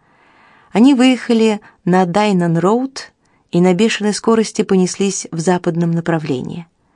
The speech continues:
Они почти миновали длинные серо-зелёные болота вдоль железнодорожных путей. Мост выскользнул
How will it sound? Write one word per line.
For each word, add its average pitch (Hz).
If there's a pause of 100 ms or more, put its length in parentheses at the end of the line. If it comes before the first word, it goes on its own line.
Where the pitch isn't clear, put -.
(460)
Они 247
почти 262
миновали 226
длинные 226
серо-зелёные 202
болота 180
вдоль 165
железнодорожных 160
путей. - (720)
Мост 226 (360)
выскользнул 170